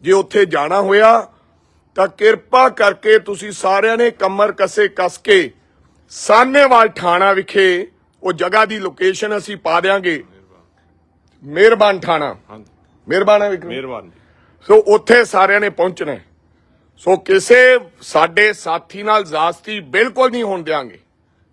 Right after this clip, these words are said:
Speaker 1: ਹਾਂ, ਇਹ ਹੈ ਕਿ ਦੋ ਘੰਟੇ, ਸਾਨੂੰ ਪੌਣੇ ਡੇਢ ਘੰਟਾ ਲੱਗੇਗਾ ਆਉਣ ਵਾਸਤੇ,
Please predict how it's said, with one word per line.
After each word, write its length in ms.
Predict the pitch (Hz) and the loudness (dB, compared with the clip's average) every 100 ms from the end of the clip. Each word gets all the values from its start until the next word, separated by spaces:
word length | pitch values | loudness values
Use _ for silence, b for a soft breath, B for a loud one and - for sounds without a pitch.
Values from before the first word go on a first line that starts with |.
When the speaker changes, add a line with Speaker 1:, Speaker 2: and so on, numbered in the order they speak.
| _ _ _ - | _ _ _ -4
Speaker 1:
ਹਾਂ, 180 | 160 | 0
ਇਹ 140 | 190 214 | 2 2
ਹੈ 80 | 226 | 0
ਕਿ 120 | 202 | -2
ਦੋ 200 | 190 202 | -2 -2
ਘੰਟੇ, 240 | 202 180 190 | -2 -6 -6
ਸਾਨੂੰ 300 | 190 190 196 | -6 -6 -8
ਪੌਣੇ 380 | 175 175 202 202 | -6 -4 -2 -4
ਡੇਢ 460 | 143 175 214 220 | -4 0 0 0
ਘੰਟਾ 260 | 196 143 175 | -6 -4 -4
ਲੱਗੇਗਾ 380 | 175 143 190 196 | -4 -4 -4 -2
ਆਉਣ 180 | 180 175 | -2 -4
ਵਾਸਤੇ, 480 | 165 - 185 202 | -8 -8 -8 -8